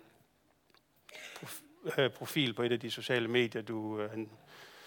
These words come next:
du er tilkoblet, eller gå en tur i byen og åbne en avis, eller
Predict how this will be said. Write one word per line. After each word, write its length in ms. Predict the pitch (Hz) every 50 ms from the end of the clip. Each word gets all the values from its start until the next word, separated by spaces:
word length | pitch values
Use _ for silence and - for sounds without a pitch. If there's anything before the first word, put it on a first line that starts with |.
| - - - - - - _ - -
du 180 | 120 113 110
er 180 | 110 107 107 107
tilkoblet, 800 | 107 - 131 123 117 123 120 113 110 113 117 113 113 110 107 104
eller 540 | 101 101 101 101 101 98 101 101 - - - - - - - - - -
gå 120 | - 135 131
en 80 | 123
tur 200 | 120 - - 127
i 40 | 117
byen 420 | - - 139 139 131 117 107 107
og 480 | 104 107 107 107 101 101 101 98 101 98 - - - -
åbne 380 | 131 143 147 135 123 117 113
en 60 | 113
avis, 540 | 113 107 107 123 123 120 117 - - - -
eller 360 | - - - 104 101 - -